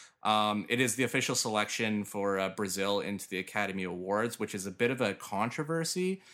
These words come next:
because apparently the director of this film, uh, Kleber Filho, um, was very outspoken against the leadership in Brazil.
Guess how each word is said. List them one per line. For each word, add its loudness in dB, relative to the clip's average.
because 2
apparently 0
the -2
director 0
of 2
this 0
film, -2
uh, 0
Kleber 0
Filho, 0
um, 0
was -2
very 4
outspoken 0
against -2
the -8
leadership -4
in -4
Brazil. -4